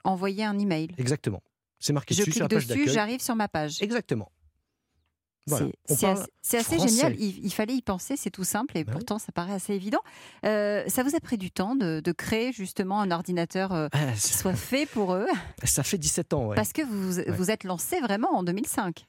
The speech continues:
Speaker 2: Euh, exactement.
Speaker 1: Donc trois
Speaker 2: On a
Speaker 1: ans de, de
Speaker 2: Ouais, c'est ça.
Speaker 1: réflexion.
Speaker 2: Trois ans de réflexion, on était encore étudiant, et deux mille cinq, vraiment premier ordinateur vendu, euh,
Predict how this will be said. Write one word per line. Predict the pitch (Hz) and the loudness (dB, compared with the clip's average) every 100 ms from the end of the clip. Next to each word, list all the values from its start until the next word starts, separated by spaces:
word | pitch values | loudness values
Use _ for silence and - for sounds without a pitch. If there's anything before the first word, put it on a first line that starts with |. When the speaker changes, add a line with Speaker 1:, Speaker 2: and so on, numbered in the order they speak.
| - | -6
Speaker 2:
Euh, | 127 117 113 | 0 2 2
exactement. | 127 117 170 117 | 0 2 2 2
Speaker 1:
Donc | - | 2
trois | - | 2
Speaker 2:
On | 208 | 2
a | |
Speaker 1:
ans | 254 | 0
de, | 220 208 | 0 0
de | 208 | 2
Speaker 2:
Ouais, | 254 | 0
c'est | |
ça. | 240 | 0
Speaker 1:
réflexion. | 214 - 285 - - - - - | 0 0 -2 -2 -20 -20 -20 -12
Speaker 2:
Trois | - 139 | -2 0
ans | 147 | 2
de | |
réflexion, | 120 - 117 165 | 0 -2 0 0
on | |
était | 151 | 0
encore | 113 - | -2 -2
étudiant, | 104 - 110 143 170 | -2 -2 0 0 2
et | 135 | 0
deux | 117 | 0
mille | 120 | 2
cinq, | - 156 | 2 0
vraiment | 117 123 127 | 0 0 0
premier | - 190 | 0 0
ordinateur | 170 131 135 127 131 | 0 0 -2 0 0
vendu, | 113 117 117 165 - - - - - - | 2 2 0 -6 -10 -18 -18 -20 -10 0
euh, | 107 104 101 104 101 95 | 0 2 -2 -4 -4 -6